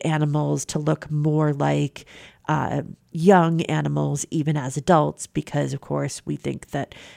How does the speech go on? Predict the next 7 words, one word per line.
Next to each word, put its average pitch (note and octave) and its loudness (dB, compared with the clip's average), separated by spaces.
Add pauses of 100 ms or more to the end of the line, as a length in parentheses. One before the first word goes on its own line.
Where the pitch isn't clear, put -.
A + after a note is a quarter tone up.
(120)
young D3+ 2
animals C3+ -4
are C#3+ 0
cuter. - 2 (1160)
Um, D#3 2 (300)
<laughs> - 4 (760)
uh, - -4